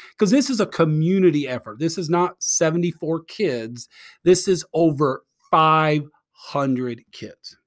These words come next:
And you know what? Even if it's a dollar that you've saved, that shows me you're in it. So anyway, I appreciate that.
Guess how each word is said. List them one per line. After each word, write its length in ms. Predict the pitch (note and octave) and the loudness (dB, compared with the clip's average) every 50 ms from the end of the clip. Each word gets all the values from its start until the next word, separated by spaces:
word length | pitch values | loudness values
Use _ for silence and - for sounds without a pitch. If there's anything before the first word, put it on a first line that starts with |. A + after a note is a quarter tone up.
| _ _ - | _ _ -4
And 240 | D#3 D#3+ D#3+ D#3+ D#3 | 0 0 0 -2 -4
you 140 | - F3+ G#3 | -4 -4 -2
know 140 | A3+ A3+ A3+ | 0 0 2
what? 260 | A3 A3 A#3 G#3+ - | 2 2 2 0 -2
Even 260 | - G3+ G#3+ G3+ G#3+ G#3 | -4 -4 -4 -2 -2 -2
if 140 | G3+ - | -2 -2
it's 160 | A3+ A3 A3 - - | -4 -6 -6 -6 -4
a 140 | G#3 G#3+ F#3+ | -4 -4 -4
dollar 760 | D3+ B2+ - _ - E3 D#3+ E3+ G#3 A3+ G#3 E3 C3+ B2 A2+ A2+ | -6 -10 -6 _ 0 2 4 4 4 4 2 2 0 -4 -6 -8
that 180 | B2 A#2 - | -10 -10 -10
you've 160 | B2+ C3 B2 | -12 -10 -10
saved, 420 | - - - C#3+ B2 A#2 A#2 A#2 - _ - - _ _ _ _ | -10 -8 -8 -6 -6 -6 -8 -10 -14 _ -20 -20 _ _ _ _
that 200 | E3+ F3 G3+ G#3+ | 0 0 2 0
shows 320 | - - - G#3+ G3+ G3+ D#3+ | -2 0 2 4 4 4 4
me 120 | F3+ F3 | 2 2
you're 240 | D#3+ D3+ E3 E3 D#3+ | 4 4 4 4 4
in 180 | D#3 D3 C3+ A#2+ | 2 0 0 -2
it. 240 | - - - - _ _ _ _ _ | -2 -6 -14 -20 _ _ _ _ _
So 260 | - - C#3+ C3 B2+ | -6 -4 -2 -2 -2
anyway, 320 | - D3+ D3+ D3 C#3 C3+ | 0 2 2 4 4 4
I 60 | D3 E3 | 2 2
appreciate 500 | D#3+ D#3+ - D#3 C#3+ B2+ - C#3 C3 - | 0 0 0 -2 -2 -2 -4 -6 -6 -6
that. 160 | B2+ A#2+ | -6 -6